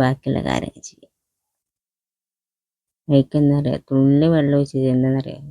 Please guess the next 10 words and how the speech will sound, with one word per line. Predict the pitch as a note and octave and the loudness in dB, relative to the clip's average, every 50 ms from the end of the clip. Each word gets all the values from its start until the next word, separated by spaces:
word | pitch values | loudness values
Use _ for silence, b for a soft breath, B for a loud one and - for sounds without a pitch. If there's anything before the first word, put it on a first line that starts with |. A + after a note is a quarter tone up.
| C3+ | -6
വെള്ളം | C3 B2+ B2 B2+ C3+ D3 D#3 D#3 | -4 -2 -2 -2 -2 -2 -2 -2
ഒന്ന് | D3+ D3+ D3+ - - - - C#3 | -2 -2 -4 -4 -6 -8 -4 -2
എല്ലാം | C#3 C3+ C3+ C#3 C#3+ D3 D3 D#3 E3 E3+ E3 | 0 0 2 2 2 2 2 0 0 0 0
കുഴ | D#3+ D3+ D3 D3 D3+ D#3 D3+ | 0 0 2 2 2 0 0
ആകണ്ടെന്ന് | D3 D3 D3 D3 D3 C#3+ D3 D3 D3+ D#3 D#3 D#3 | 0 0 0 0 0 0 -2 -4 -4 -4 -4 -4
കരുതിയിട്ടാണ്. | D#3 D3 D3 E3+ E3 _ - D#3+ D#3 D#3 E3 F#3+ - _ _ _ _ _ _ _ _ _ _ _ _ _ _ _ _ _ _ _ _ _ _ _ _ _ _ _ _ _ _ _ _ _ _ _ _ _ _ _ _ _ _ _ _ _ _ - | -6 -8 -10 -16 -18 _ -16 -14 -12 -10 -10 -10 -12 _ _ _ _ _ _ _ _ _ _ _ _ _ _ _ _ _ _ _ _ _ _ _ _ _ _ _ _ _ _ _ _ _ _ _ _ _ _ _ _ _ _ _ _ _ _ -4
ഇതാ | D#3+ D#3 D#3 D#3+ D#3+ D#3+ D3+ - | -2 0 0 0 0 -2 -6 -8
അതിന് | - E3 E3+ E3+ E3 - | -6 -4 -4 -4 -2 0
ശേഷം | D#3 D3+ D3 D#3 D3+ D3 | -2 0 0 0 -2 0
ഇതായിക്കത് | C#3+ D3 C#3+ C#3 C#3 - D3+ D#3 - | 0 2 0 0 0 0 0 0 0